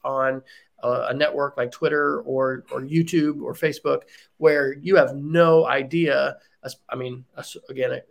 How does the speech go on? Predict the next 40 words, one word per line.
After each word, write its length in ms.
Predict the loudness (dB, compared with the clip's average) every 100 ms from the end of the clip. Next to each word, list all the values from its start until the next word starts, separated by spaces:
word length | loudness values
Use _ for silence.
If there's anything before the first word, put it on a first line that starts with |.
| -10
assuming 560 | -10 -6 0 0 0
that 100 | -4
you 300 | -6 -6 -6 -4
don't 280 | -4 -4 -10 -6
put 180 | -6
restrictions 540 | -4 -4 -4 -4 -6 -2
on 300 | 0 0 -4 -16 -18 -18 -18 0
the 80 | 2
sharing 360 | 4 4 4
of 120 | 0 0
it, 80 |
like 180 | -2 -4
friends 320 | -2 -2 0
only 240 | -2 -2 -4
or 80 | -6
something. 380 | -8 -8 -10 -6 4
Um, 500 | 6 6 4 -4 -14 _ -14 -14 _ _
and 140 | 0 6
so 540 | 10 12 10 6 -2 -12
he 360 | -16 -8 -4
says 360 | 0 2 4 2
that 240 | -2 -4
Google 340 | -2 2 2 0
Plus 420 | -2 -2 0 -2
was 160 | -6 -2
being 320 | 0 0 0
designed 680 | -6 -2 0 2 0 -2 -6
in 200 | -6 -6
a 80 |
very, 500 | -6 -6 -6 -4 -4
very 340 | -2 0 0 -2
smart 440 | -6 -2 0 0
way. 220 | 2 2 2
And 80 |
I've 180 | -2 -2
never 360 | -2 -2 -4 -4
read 200 | -4 -2
about 240 | -4 -6
this 120 | -10
before, 460 | -12 -12 -6 -4 -6